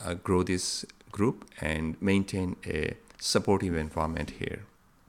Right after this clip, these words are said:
We have forty plus admins for different WhatsApp group, uh, and Discord, and also Facebook group, um, I monitor myself. So, uh, if there is any post or any conversation that,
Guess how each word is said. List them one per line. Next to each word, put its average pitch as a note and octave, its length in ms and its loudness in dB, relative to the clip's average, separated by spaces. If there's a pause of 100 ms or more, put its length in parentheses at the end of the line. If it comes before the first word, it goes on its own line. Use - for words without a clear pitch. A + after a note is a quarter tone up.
(300)
We B2+ 140 8
have C3 220 4
forty A2+ 360 2
plus F#2+ 340 2
admins E2 600 0
for D#2+ 120 -2
different D#2+ 600 -2
WhatsApp D#2+ 380 0
group, - 360 -2
uh, D#2+ 140 0 (100)
and E2+ 180 2
Discord, F#2 520 0 (520)
and G2 160 6
also F2+ 220 2
Facebook E2 480 0
group, E2 340 -2
um, D2+ 440 0 (440)
I F#2+ 80 4
monitor E2+ 400 2
myself. F#2 460 0 (640)
So, A2 420 8
uh, G2 240 6
if - 320 2 (160)
there A2+ 140 8
is G#2+ 140 2
any B2+ 220 6
post - 720 -2
or D#2+ 380 4
any F#2 440 2 (100)
conversation F2+ 800 -2
that, D#2 240 -2